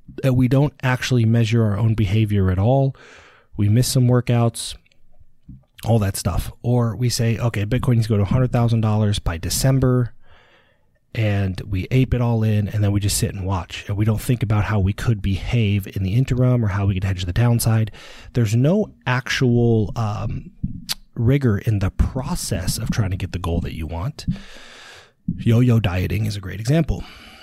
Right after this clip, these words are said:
Okay? Uh, so the process is uncontrolled,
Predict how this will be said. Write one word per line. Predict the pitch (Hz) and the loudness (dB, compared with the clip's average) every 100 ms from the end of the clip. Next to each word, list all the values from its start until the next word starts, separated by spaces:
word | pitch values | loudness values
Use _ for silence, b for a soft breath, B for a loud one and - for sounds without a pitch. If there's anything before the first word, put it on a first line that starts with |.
| B B B B | B B B B
Okay? | B 123 151 _ B B B B B B | B -6 -6 _ B B B B B B
Uh, | - 110 - | -10 -10 -10
so | - 131 120 120 - | -4 0 0 -2 -4
the | - 123 | 0 2
process | 117 170 160 156 | 2 0 0 0
is | 131 | 2
uncontrolled, | 123 - 98 185 165 110 104 | 0 0 0 2 2 0 -2